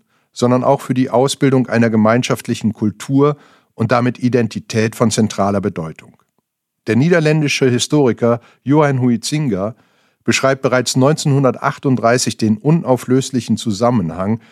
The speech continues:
zwischen dem Spiel und der Entstehung menschlicher Kultur.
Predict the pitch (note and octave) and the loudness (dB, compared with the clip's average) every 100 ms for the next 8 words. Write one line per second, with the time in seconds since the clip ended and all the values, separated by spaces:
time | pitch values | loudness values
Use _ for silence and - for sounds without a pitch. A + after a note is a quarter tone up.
0 | _ - B2 - G#2+ G#2 - - B2+ C#3 | _ -4 -2 0 2 0 -2 -6 -4 0
1 | D3 D#3+ - A#2 A2+ G#2+ G2+ - A#2+ A#2+ | 0 -2 -4 -2 0 0 0 -2 0 0
2 | B2 - A2+ A2+ - G#2+ A2 - G2+ - | 0 0 -2 -2 -4 -6 -4 -2 -4 -4
3 | G2 D#2 | -6 -6